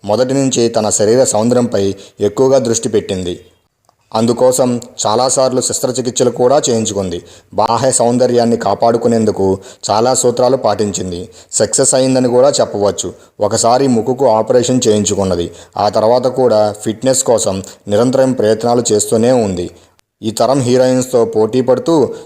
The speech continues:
తన అందాన్ని రెట్టింపు చేసుకోవడం కోసం బాడీ షేపింగ్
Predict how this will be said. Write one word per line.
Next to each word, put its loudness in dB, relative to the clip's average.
తన 0
అందాన్ని 0
రెట్టింపు -2
చేసుకోవడం 2
కోసం 0
బాడీ 2
షేపింగ్ 2